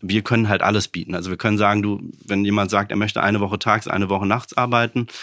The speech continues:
ähm, dann können wir das bieten. Wir können sagen, wenn jemand sagt, er möchte nur tagsüber arbeiten, dann bieten wir das. Wenn jemand sagt, er möchte nur nachts arbeiten, können wir das auch bieten.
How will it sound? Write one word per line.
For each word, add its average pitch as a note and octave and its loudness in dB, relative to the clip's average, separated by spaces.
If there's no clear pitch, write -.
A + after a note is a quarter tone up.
ähm, G#2+ 4
dann G2+ 0
können A2 2
wir G#2+ 2
das G#2+ 0
bieten. G#2+ -2
Wir G2 0
können G2+ 0
sagen, G2+ 2
wenn G2 2
jemand F#2+ 0
sagt, G2 0
er G2 -4
möchte G2 -2
nur F#2+ 0
tagsüber A2+ -6
arbeiten, A2 -2
dann G2+ -6
bieten G2+ -6
wir G2 -2
das. G2+ -4
Wenn F#2 -4
jemand F#2+ -2
sagt, F#2+ -2
er - -4
möchte F#2+ -4
nur F#2+ 0
nachts A2+ 0
arbeiten, G#2 -2
können G2 -2
wir F#2+ -2
das F#2 -8
auch G2+ -2
bieten. G#2+ -4